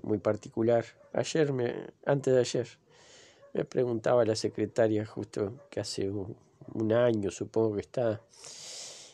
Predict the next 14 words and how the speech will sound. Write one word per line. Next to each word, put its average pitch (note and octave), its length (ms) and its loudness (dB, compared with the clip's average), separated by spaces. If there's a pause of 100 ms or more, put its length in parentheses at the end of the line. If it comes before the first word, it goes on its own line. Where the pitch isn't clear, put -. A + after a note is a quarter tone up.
(140)
en G2+ 160 -2
uno A2+ 220 2
de A2 80 6
los G#2 80 0
consultorios G#2+ 600 -2
donde G#2 180 -2
yo - 180 -4
trabajo, A#2 640 2 (1800)
y C#3 120 -6
estaba A2+ 640 6
pensando, A2+ 640 2
está A#2+ 360 4
en A2 100 4
eso, A#2 320 0